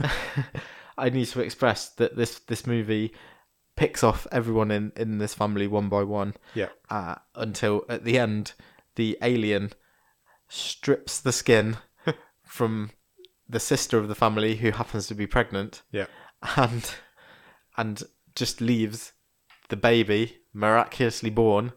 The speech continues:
Speaker 2: Yeah.
Speaker 1: still in the ribcage of his mother.
Speaker 2: <laughs> Fully formed.
Speaker 1: Yeah. No goo on it or anything.
Speaker 2: And basically implies that it's the second coming.
Speaker 1: Yeah. The baby is the second coming, but th-, it is controlled by this,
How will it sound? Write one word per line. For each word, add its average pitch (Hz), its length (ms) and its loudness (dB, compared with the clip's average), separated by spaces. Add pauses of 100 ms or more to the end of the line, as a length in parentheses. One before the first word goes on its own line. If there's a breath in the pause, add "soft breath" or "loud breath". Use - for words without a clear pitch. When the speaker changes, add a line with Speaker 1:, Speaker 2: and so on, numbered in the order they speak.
Speaker 2:
Yeah. 107 200 -2
Speaker 1:
still 117 440 6
in 110 220 0
the 107 80 2
ribcage 110 580 0
of 110 180 -2
his 113 120 2
mother. 113 340 6 (540 loud breath)
Speaker 2:
<laughs> - 340 -16
Fully 117 600 2 (300 soft breath)
formed. 110 540 2
Speaker 1:
Yeah. 123 300 2 (480)
No 127 220 2 (320)
goo 123 220 8
on 110 100 8
it 110 120 4
or 113 120 6
anything. 110 460 0 (360 soft breath)
Speaker 2:
And 135 160 0
basically 165 360 4
implies 127 320 4
that 123 80 2
it's - 160 -4
the 127 60 -8
second 117 320 -2
coming. 120 300 -4 (340)
Speaker 1:
Yeah. 131 260 6 (240)
The 120 100 4
baby 123 300 6
is 113 140 6
the 113 80 0
second 113 240 2
coming, 107 380 0
but 107 400 0
th-, - 180 -2
it 113 140 -2
is 110 140 -6
controlled 104 480 0
by 101 180 2
this, 101 240 -4